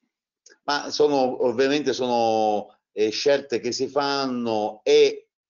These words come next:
principalmente nel mio caso, nel mio caso specifico, eh, da noi, mh,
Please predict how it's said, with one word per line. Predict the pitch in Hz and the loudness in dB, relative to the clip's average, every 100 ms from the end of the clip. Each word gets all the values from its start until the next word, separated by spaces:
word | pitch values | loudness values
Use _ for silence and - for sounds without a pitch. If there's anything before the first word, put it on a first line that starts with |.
| _ _ | _ _
principalmente | 131 131 135 135 131 131 135 151 143 120 - 80 | -10 -8 -10 -4 -2 -2 -2 -2 -2 -4 -8 -10
nel | 104 107 120 | -6 -4 -4
mio | 143 160 | -4 -4
caso, | 135 110 104 107 143 147 147 _ _ _ | -4 -4 -4 -2 2 0 -2 _ _ _
nel | 85 98 | -12 -8
mio | 95 | -6
caso | 117 117 87 | -4 -4 -6
specifico, | - - 170 - 110 104 123 - 151 - - _ _ _ | -10 -6 -4 -4 -8 -12 -8 0 0 0 -8 _ _ _
eh, | - 98 98 95 92 90 90 87 90 | -8 -4 -2 0 0 2 2 0 0
da | 117 123 | -2 -2
noi, | 131 139 135 117 110 107 98 98 95 92 | -2 0 0 0 0 -2 -4 -4 -6 -6
mh, | 92 92 90 90 | -12 -16 -18 -20